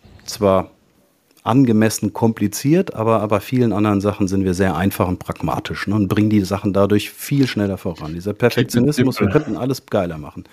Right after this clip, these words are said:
Speaker 2: Ja.
Speaker 1: Alles.
Speaker 2: Ja.
Speaker 1: Wir könnten eine geilere Webseite machen, wir könnten ein besseres Design machen, wir könnten ein besseres Produkt bauen, wir könnten hundert Prozent
Speaker 2: Ja. Und wir
Speaker 1: könnten
Speaker 2: hätten
Speaker 1: wir
Speaker 2: noch
Speaker 1: alles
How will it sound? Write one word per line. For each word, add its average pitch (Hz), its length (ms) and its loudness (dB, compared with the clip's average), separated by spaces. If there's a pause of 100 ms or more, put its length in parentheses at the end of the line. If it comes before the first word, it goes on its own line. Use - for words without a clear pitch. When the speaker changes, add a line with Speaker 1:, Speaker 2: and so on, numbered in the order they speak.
(240)
Speaker 2:
Ja. 113 60 -4
Speaker 1:
Alles. 98 340 -4 (240)
Speaker 2:
Ja. - 60 -10
Speaker 1:
Wir - 80 -6
könnten 120 140 -4
eine 117 80 0
geilere 117 360 2
Webseite 127 440 0
machen, 113 300 0
wir 110 40 0
könnten 107 160 -2
ein 92 40 -4
besseres 107 340 -4
Design 101 400 2
machen, 107 180 2
wir 95 60 -2
könnten 92 180 -2
ein 98 60 -4
besseres 101 340 -2
Produkt 117 400 -4
bauen, 101 220 2
wir 98 60 -2
könnten 113 280 -6
hundert 139 320 0
Prozent 98 280 -4
Speaker 2:
Ja. - 40 -6
Und 113 60 -8
wir 120 80 4
Speaker 1:
könnten 135 160 0
Speaker 2:
hätten 139 80 2
Speaker 1:
wir - 20 2
Speaker 2:
noch 110 80 0
Speaker 1:
alles 123 40 -4